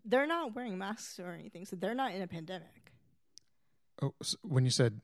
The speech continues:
Speaker 2: when you asked, "Do you think they had twenty twenty?" you meant coronavirus.
Speaker 1: Yeah, like,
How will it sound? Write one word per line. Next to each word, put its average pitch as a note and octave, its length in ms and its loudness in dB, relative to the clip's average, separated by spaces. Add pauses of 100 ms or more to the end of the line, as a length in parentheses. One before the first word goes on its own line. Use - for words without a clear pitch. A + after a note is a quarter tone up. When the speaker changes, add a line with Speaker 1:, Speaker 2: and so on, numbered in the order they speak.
Speaker 2:
when C#3+ 160 6
you C#3+ 60 6
asked, B2 260 4
"Do A#2+ 80 2
you - 20 2
think A2+ 160 -2
they A2+ 60 -6
had G#2+ 120 -8
twenty G#2+ 200 -2
twenty?" G2+ 240 -4
you G2+ 80 -6
meant G#2+ 280 -8
coronavirus. - 840 -6
Speaker 1:
Yeah, A3+ 480 -2
like, G#3 180 0